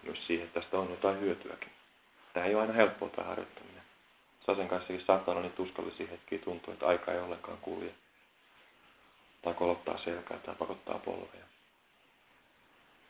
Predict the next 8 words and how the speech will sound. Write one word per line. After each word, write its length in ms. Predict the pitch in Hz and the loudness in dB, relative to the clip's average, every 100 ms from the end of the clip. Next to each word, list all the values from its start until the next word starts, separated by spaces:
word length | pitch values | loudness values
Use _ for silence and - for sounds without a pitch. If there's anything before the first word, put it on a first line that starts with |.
| - - _ - - - _ - - - - - | -20 -20 _ -20 -20 -20 _ -20 -20 -20 -20 -8
Täytyy 280 | 90 87 90 | -6 -4 -4
uskoa, 300 | 92 - 85 | -4 0 -2
täytyy 380 | - 87 - 90 | 0 -4 -4 -2
luottaa. 420 | 90 85 - - - - _ _ _ _ | 0 0 -4 -16 -16 -20 _ _ _ _
Mut 100 | - | 4
täytyy 280 | - 104 107 | 8 8 8
myös 160 | 101 104 | 4 6
epäillä. 400 | 101 85 82 | 6 6 0